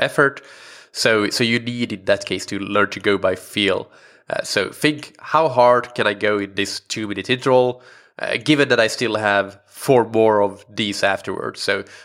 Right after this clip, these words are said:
so you can probably go at almost like your all-out two-minute pace, but not quite, because you still need to repeat that effort a few times. And when you do do your moderate intensity training,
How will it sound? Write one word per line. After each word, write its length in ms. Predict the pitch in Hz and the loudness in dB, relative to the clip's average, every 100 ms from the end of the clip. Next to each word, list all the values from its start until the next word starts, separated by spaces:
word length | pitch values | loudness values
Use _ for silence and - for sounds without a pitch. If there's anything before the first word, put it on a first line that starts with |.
| - | -4
so 100 | 123 | 0
you 80 | |
can 100 | 135 | 2
probably 280 | 131 160 151 | 2 2 2
go 160 | 135 120 | 4 4
at 180 | 110 - | 4 0
almost 500 | 135 156 156 156 151 | 4 4 6 4 2
like 200 | 135 127 | 2 2
your 240 | 135 123 117 | 4 4 4
all-out 520 | 131 131 117 123 - | 4 4 4 2 0
two-minute 440 | - 123 120 120 - | -6 -4 -4 -6 -2
pace, 280 | 135 165 - | 0 0 0
but 200 | 104 107 | 0 0
not 220 | 95 - | -4 -2
quite, 380 | 101 101 151 - | 2 2 0 -2
because 200 | 104 101 | -2 -2
you 60 | |
still 300 | 98 120 113 | -2 0 0
need 260 | 104 101 101 | -2 -4 -6
to 140 | 107 | -6
repeat 560 | 101 104 - 110 101 - | -4 -4 -4 -6 -6 -2
that 260 | 104 - - | -2 0 -2
effort 380 | 98 - - - - - - | -2 -4 -6 -16 -20 -10 -4
a 80 | - | -2
few 200 | - 92 | -2 -2
times. 480 | - - - - - _ _ - - - - - | -2 -2 -6 -14 -18 _ _ -20 -20 -20 -14 -2
And 100 | 117 | 2
when 140 | 143 | 2
you 80 | 151 | 4
do 200 | 165 170 | 2 2
do 120 | 135 | 2
your 200 | 127 113 | 2 2
moderate 460 | 107 123 127 104 - | 4 4 4 0 -2
intensity 480 | 98 95 - 92 | -6 -6 -4 -8
training, 400 | 92 - 101 95 | -4 -2 0 -2